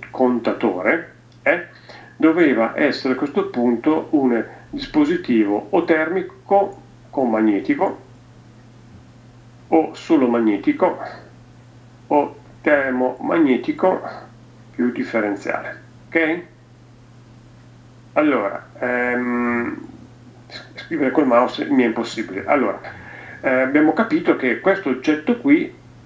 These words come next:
eh, può essere termomagnetico classico, eh, fa-, di facile reperibilità,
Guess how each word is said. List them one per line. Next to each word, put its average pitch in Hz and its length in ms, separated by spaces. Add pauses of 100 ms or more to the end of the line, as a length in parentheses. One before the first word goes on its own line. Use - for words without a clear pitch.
(260)
eh, 113 500 (100)
può 127 140
essere 123 520
termomagnetico 170 840
classico, - 680
eh, 123 140 (380)
fa-, - 200
di 110 120
facile 117 420
reperibilità, 135 1040